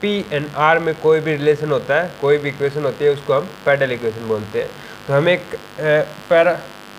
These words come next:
पैराबोला दे रखा है क्या, y square is equal to four A X plus a। ठीक है,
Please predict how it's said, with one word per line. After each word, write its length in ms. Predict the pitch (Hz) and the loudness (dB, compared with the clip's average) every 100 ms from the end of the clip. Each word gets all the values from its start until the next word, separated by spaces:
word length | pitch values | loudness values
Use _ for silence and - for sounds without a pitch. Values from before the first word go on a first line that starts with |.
| - | 2
पैराबोला 400 | 160 180 180 180 | 6 6 6 4
दे 140 | 135 | 4
रखा 200 | 123 123 | 0 2
है 100 | 143 | 0
क्या, 260 | 147 147 170 196 143 131 127 | 0 0 0 -2 -8 -12 0
y 280 | 143 156 170 | 4 4 2
square 360 | - 147 139 | 0 2 2
is 60 | 131 | 2
equal 200 | 135 139 - | -4 -4 -4
to 100 | 180 208 - - - - - - - | -6 -6 -10 -18 -20 -20 -20 -18 -4
four 200 | 131 127 139 | 4 4 4
A 160 | 202 214 101 - - - 101 - - 107 | 0 -2 -12 -18 -18 -18 -18 -18 -14 -2
X 240 | 151 180 101 101 | -2 -2 -14 -8
plus 300 | 123 147 233 - - - - - - - - - - - - - - - - 101 101 101 101 - - - - - - - - | 2 4 2 -2 -14 -18 -20 -20 -20 -20 -20 -18 -18 -20 -20 -18 -18 -16 -16 -16 -16 -14 -16 -16 -14 -14 -14 -14 -14 -6 2
a। 100 | 135 110 101 - 101 - - 101 101 - - - - - - - - | 2 2 -6 -14 -16 -16 -16 -16 -16 -16 -16 -16 -16 -16 -14 -14 -12
ठीक 120 | |
है, 60 | - | -6